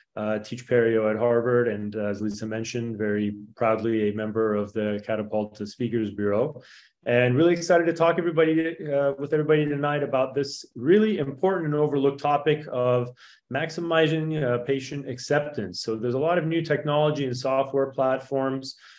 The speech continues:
uh, that we really didn't have at our disposal before that I'm happy to share with everybody. Now, as mentioned, this is a quick hour lecture. This is a topic I've done for over a, uh, three-hour, uh, period course. Uh, so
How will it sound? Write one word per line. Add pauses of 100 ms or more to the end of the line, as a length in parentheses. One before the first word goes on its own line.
(160)
uh,
that
we
really
didn't
have
at
our
disposal
before
that
I'm
happy
to
share
with
everybody. (300)
Now,
as
mentioned,
this
is
a
quick
hour
lecture.
This
is
a
topic
I've
done
for
over
a,
uh, (120)
three-hour,
uh,
period (140)
course.
Uh,
so